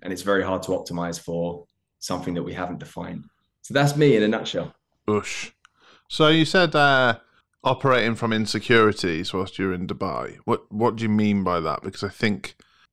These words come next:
Speaker 2: there's a lot of business owners listen to this podcast, and I would suggest there's quite a few business owners operating from insecurities <laughs> listening to this podcast.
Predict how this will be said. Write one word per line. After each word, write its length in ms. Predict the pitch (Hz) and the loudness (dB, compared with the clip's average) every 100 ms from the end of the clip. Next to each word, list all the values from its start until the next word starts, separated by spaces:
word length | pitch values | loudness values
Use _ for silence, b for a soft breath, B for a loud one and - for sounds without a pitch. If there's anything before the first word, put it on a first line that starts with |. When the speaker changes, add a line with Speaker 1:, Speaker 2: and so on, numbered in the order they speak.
| _ 104 _ _ | _ -20 _ _
Speaker 2:
there's 200 | 104 101 | -4 0
a 40 | |
lot 120 | 117 | 2
of 60 | 107 | 2
business 340 | 107 98 92 | -2 -2 -4
owners 260 | 90 90 87 | -4 -4 -6
listen 240 | 95 - | -8 -8
to 100 | 92 | -10
this 140 | 78 82 | -10 -10
podcast, 680 | - 76 - 76 - - - _ | -8 -8 -6 -6 -6 -12 -18 _
and 120 | 104 95 | -2 0
I 80 | |
would 160 | 90 85 | -2 -4
suggest 420 | - 82 87 - | -8 -4 -4 -4
there's 100 | - | -12
quite 180 | - - | -4 -4
a 60 | - | -4
few 120 | 95 | -8
business 380 | 95 - 90 76 | -8 -8 -8 -6
owners 240 | 73 80 | -6 -8
operating 440 | 80 - 80 60 | -12 -8 -8 -8
from 180 | - 95 | -8 -4
insecurities 800 | 95 - 104 101 101 101 113 104 | -4 -4 -2 2 2 2 2 2
<laughs> 60 | 113 | 2
listening 260 | - 117 | 2 -2
to 80 | - | 0
this 140 | 107 | -4
podcast. 580 | - 113 107 131 123 - | 0 -2 0 -2 -4 -12